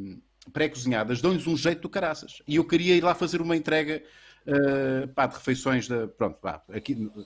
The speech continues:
desculpem a publicidade, vá, desta vez vou pedir desculpa, da Prozis que eu tenho, que eu posso mandar vir, que aquilo é só, só pôr no, no, no, no micro-ondas e dá-lhes um jeitaço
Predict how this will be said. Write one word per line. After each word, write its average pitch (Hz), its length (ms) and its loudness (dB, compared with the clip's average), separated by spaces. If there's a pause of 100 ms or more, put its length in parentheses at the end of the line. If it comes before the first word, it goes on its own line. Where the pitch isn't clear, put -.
(160)
desculpem 139 300 2
a 131 40 2
publicidade, 135 480 4
vá, 101 140 2
desta 107 240 -2
vez 131 80 4
vou 131 80 2
pedir - 120 -2
desculpa, - 340 -8 (180)
da 135 120 2
Prozis 123 400 2
que - 80 -2
eu 127 60 2
tenho, 120 200 2
que - 80 -4
eu - 20 -16
posso 127 220 -2
mandar 113 240 0
vir, 98 240 -6 (220)
que - 80 -12
aquilo 151 180 2
é 156 60 6
só, 151 460 4
só - 160 0
pôr 156 160 2
no, 156 200 4
no, 131 340 4
no, 120 580 -2
no 123 60 -2
micro-ondas 143 500 2
e 156 80 -2
dá-lhes 165 220 2
um 175 100 4
jeitaço 175 160 10